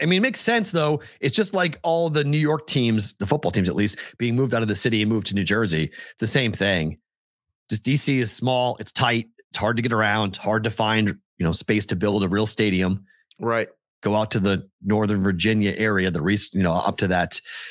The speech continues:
Speaker 1: um, what is that called? Not the Research Triangle. That's in North Carolina.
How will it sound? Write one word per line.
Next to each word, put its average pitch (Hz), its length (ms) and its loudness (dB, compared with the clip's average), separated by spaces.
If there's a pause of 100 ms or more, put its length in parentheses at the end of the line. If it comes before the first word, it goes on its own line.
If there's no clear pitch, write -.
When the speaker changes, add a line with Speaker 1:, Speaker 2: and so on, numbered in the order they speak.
(140)
Speaker 1:
um, 85 560 0 (300)
what 95 180 0
is 82 160 0
that 73 220 0
called? 69 500 -2
Not 90 200 0
the 82 80 0
Research 85 340 2
Triangle. 73 420 0
That's 76 320 2
in 69 220 -4 (220)
North 73 260 0
Carolina. 71 600 0